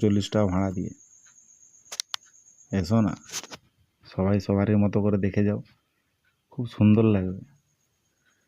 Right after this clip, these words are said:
পৃথিবীটা এত সুন্দর, কেটাটা সুন্দর লাগবে নি? তোমরা একদিন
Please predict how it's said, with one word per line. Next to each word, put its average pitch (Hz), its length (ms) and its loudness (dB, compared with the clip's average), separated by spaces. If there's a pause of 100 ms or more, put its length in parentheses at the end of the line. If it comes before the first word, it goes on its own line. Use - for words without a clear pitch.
(1300)
পৃথিবীটা 135 500 4 (100)
এত - 100 -4 (160)
সুন্দর, 139 380 4
কেটাটা 117 360 4
সুন্দর 135 300 4
লাগবে 139 220 2
নি? 151 140 -2 (1700)
তোমরা 101 260 -2
একদিন 107 200 2